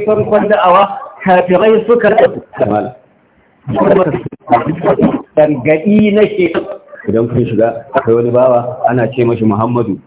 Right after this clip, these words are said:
baya ji, tsininiya, ya ce wai Allah ya aiko shi, ga shi da iya magana, kan ku saurare shi, da suke can ku, ba ku ji. Kuma balaga irin tashi, irin tashi, zalaka irin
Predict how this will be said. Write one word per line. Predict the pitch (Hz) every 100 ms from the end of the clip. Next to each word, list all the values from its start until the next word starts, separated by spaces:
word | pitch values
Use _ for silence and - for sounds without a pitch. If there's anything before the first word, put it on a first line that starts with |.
| -
baya | 127 143 135 117 110
ji, | 123 - - -
tsininiya, | 143 139 143 147 143 - -
ya | 151 151
ce | 165
wai | 139
Allah | 139 143 135 123
ya | 127
aiko | 127 143 131
shi, | - - _ 190
ga | 254 202 -
shi |
da | 170
iya | 175 170 147
magana, | 127 143 135 104 - - -
kan | 240 233 240 254
ku | 220 -
saurare | 202 196 196 190 240
shi, | - - - -
da |
suke | - 220 -
can | 180
ku, | 196 202 - -
ba | 143 165
ku | -
ji. | 123 - _ _ - _ 151 151
Kuma | 165
balaga | 160 151 151 156 139 -
irin | - 160 -
tashi, | 160 170 - 135
irin | 131 117
tashi, | 135 127 127 110
zalaka | 120 135 160 160 147 131 -
irin | 151 131